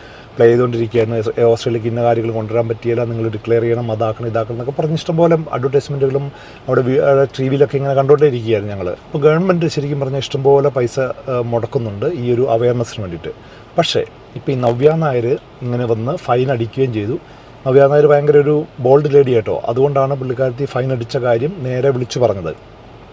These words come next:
അതുകൊണ്ട് എന്തായി, ഓസ്ട്രേലിയൻ ഗവൺമെന്റിന് ചു-, ചക്കാത്തിൽ ഇഷ്ടം പോലെ പബ്ലിസിറ്റി കിട്ടി. കാരണം ഞാൻ തന്നെ ഇട്ട വീഡിയോ, ഞാൻ, ഓ, Facebook-ൽ ഇട്ട വീഡിയോ, ഒന്ന് രണ്ട് മൂന്ന് വീഡിയോ ഇട്ടിട്ടുണ്ട്. ആ മൂന്ന് വീഡിയോയും കൂടെ കൂടിയിട്ട് ഏകദേശം മൂന്നര മില്യൺ ആളുകളാണ് കണ്ടത്, മുപ്പത്തഞ്ച് ലക്ഷം പേര് കണ്ടു.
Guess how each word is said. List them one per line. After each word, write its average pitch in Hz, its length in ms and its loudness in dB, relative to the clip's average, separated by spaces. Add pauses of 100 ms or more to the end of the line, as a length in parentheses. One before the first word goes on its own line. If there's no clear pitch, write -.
(220)
അതുകൊണ്ട് 127 420 0
എന്തായി, 127 320 0 (400)
ഓസ്ട്രേലിയൻ 135 440 0
ഗവൺമെന്റിന് 123 360 -4 (140)
ചു-, - 260 -2 (240)
ചക്കാത്തിൽ 131 800 0
ഇഷ്ടം 147 480 -4
പോലെ 139 240 -8
പബ്ലിസിറ്റി 135 460 -4
കിട്ടി. 87 200 -10 (720)
കാരണം 139 460 2 (200)
ഞാൻ 156 300 2
തന്നെ 156 140 4
ഇട്ട 127 140 0
വീഡിയോ, 117 480 0 (340)
ഞാൻ, 135 340 -4
ഓ, 127 220 2
Facebook-ൽ 139 480 -2
ഇട്ട 131 140 0
വീഡിയോ, 120 360 0
ഒന്ന് 127 140 -4
രണ്ട് 131 240 -2
മൂന്ന് 135 260 0
വീഡിയോ 127 180 2
ഇട്ടിട്ടുണ്ട്. 113 320 -8 (460)
ആ 151 60 4
മൂന്ന് 147 320 2
വീഡിയോയും 135 280 4
കൂടെ 135 100 -2
കൂടിയിട്ട് 127 280 -2
ഏകദേശം 123 360 -2
മൂന്നര 156 320 4
മില്യൺ 135 340 0
ആളുകളാണ് 127 440 0
കണ്ടത്, 107 220 -2
മുപ്പത്തഞ്ച് 139 460 -2
ലക്ഷം 135 300 -2
പേര് 131 120 4
കണ്ടു. 90 280 -2